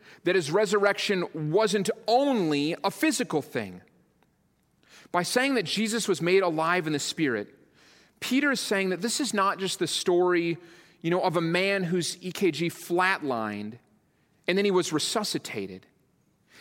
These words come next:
He's saying that a spiritual exchange took place. Where on Friday, Jesus suffered unto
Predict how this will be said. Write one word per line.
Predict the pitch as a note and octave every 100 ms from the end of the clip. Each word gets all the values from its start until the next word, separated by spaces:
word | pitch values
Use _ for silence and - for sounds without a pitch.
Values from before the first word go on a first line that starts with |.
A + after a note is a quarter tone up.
| -
He's | - G#3+
saying | - B3 A#3+
that | G#3+
a | F#3
spiritual | - - - A#3+ B3+ G3 A3+ A3
exchange | - F#3+ - - - - G#3 G#3 F3 C#3 C3+ - - -
took | - E3 -
place. | - D#3 B2+ F#2 - - - - _ _ _ _ _ _ _ _ _ _ _ _ _ _ _ _ _ _ _
Where | - D#3
on | C#3+
Friday, | - - C#3+ E3 F#3 G3+ G#3+ G#3+ - _ _ _ _ _ _ _ _ _ _ _
Jesus | - E3 D#3+ -
suffered | F3 E3 E3+ -
unto | D#3 E3 -